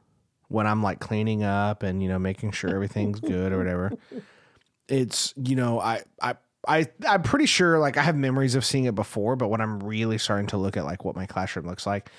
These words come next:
Speaker 1: there's just drawings on the wall. There's, like,
Speaker 2: <laughs>
Speaker 1: stuff, like, like, liner that is, like, starting to be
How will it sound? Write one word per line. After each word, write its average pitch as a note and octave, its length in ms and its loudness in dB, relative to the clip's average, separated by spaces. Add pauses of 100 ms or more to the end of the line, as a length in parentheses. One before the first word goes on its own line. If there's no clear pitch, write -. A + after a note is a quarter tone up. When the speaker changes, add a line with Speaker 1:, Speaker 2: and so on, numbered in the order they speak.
(400)
Speaker 1:
there's G#2+ 160 -2
just E2+ 380 -12
drawings A#2+ 1200 2
on A2+ 200 2
the A2+ 40 2
wall. A2 680 2
There's, A2 380 0
like, F#2+ 460 -2
Speaker 2:
<laughs> - 60 -4
Speaker 1:
stuff, - 560 0
like, A2 320 -2 (300)
like, A2+ 240 0
liner A2 520 2
that A2 140 0
is, A2 100 0
like, G2+ 140 -4 (160)
starting G#2 320 -2
to G#2+ 60 -4
be G#2+ 100 -4